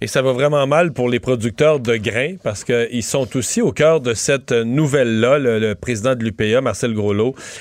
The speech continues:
qui a mis sur Twitter cet après-midi, une autre tuile menace les producteurs de grains en ces temps difficiles, en parlant de la grève du C N.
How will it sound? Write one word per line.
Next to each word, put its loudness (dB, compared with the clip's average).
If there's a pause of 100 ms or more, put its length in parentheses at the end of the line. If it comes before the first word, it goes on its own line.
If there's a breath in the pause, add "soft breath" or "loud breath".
(140)
qui -2
a 2
mis -2
sur -4
Twitter 0
cet -12
après-midi, -2
une 0
autre 0
tuile -2
menace -2
les -4
producteurs -2
de -4
grains -2
en -4
ces -6
temps 0
difficiles, -4
en -6
parlant -2
de -4
la -2
grève 0
du -8
C -4
N. 0